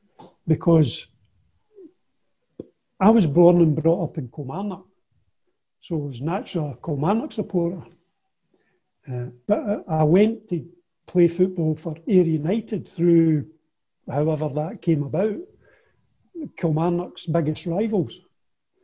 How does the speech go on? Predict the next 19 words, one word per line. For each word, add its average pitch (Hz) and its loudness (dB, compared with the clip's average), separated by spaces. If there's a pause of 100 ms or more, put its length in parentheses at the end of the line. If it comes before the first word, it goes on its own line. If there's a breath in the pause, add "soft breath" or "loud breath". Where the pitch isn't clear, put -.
(440)
So 165 2 (720)
Killie 214 2
fans 151 -2 (460)
and 156 -2
Ayr 165 0
fans 147 -6
hate 220 2
each 240 -4
other. 156 -6 (1200 soft breath)
But - -2
as 156 -4
a 170 -2
player, 196 0 (760)
uh, 139 -6 (1120)
for 165 -4
both 170 2
clubs, 165 -4 (100)
Kilmarnock 151 -6
and 131 -10